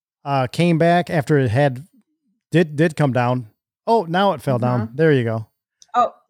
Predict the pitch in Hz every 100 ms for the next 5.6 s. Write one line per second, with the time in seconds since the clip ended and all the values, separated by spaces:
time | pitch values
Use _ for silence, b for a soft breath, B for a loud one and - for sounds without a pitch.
0 | - 247 - 196 202 202 202 - - 175
1 | 156 160 156 175 156 160 139 202 208 208
2 | 202 196 - 175 - 170 143 131 156 139
3 | 143 135 131 - 165 165 165 127 - -
4 | - 127 - - 131 - 139 131 143 -
5 | 139 135 - 170 - -